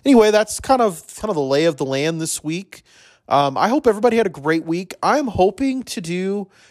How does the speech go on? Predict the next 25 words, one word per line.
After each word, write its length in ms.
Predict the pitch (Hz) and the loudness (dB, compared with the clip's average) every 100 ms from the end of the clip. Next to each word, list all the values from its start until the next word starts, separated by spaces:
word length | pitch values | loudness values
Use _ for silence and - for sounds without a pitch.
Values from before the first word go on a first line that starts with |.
| _ | _
a 160 | 151 139 | -4 -2
special, 720 | - - 160 - 208 196 196 | -2 0 0 0 0 0 0
uh, 220 | 151 143 | 2 2
Chris 180 | 139 175 | 0 -6
Carpenter 340 | - 170 175 165 | -2 -2 -2 -10
Show 240 | - 180 | -8 -8
episode 640 | - 151 170 185 185 185 180 _ - _ - | -8 -10 -10 -6 -4 -4 -6 _ -20 _ -12
maybe 440 | 143 156 180 208 | -4 -2 0 -2
on 140 | 202 185 | -2 -4
Friday, 720 | - 160 156 175 196 214 247 _ _ _ - - - | -6 -2 0 0 -2 -4 -6 _ _ _ -20 -20 -10
because 800 | 156 - 156 143 139 139 - - - _ _ | -8 -2 4 4 4 0 -4 -10 -16 _ _
we 160 | - 170 | 0 2
are 80 | 160 | 4
going 240 | 160 190 | 2 2
to 80 | 202 | 0
be 100 | 196 | 0
reaching 420 | 160 165 - 180 | 0 0 -2 -2
the 160 | 156 147 | -2 0
end 340 | 143 156 170 | 0 2 0
of 180 | 147 131 | 0 0
Star 240 | - 143 | 0 0
Trek 220 | 143 147 - | 0 -4 -4
Picard 600 | - 131 135 160 151 135 | -2 2 2 0 -6 -10
this 180 | 131 | -8
Thursday. 580 | - 139 143 165 165 165 | -2 -2 -2 -2 -2 -4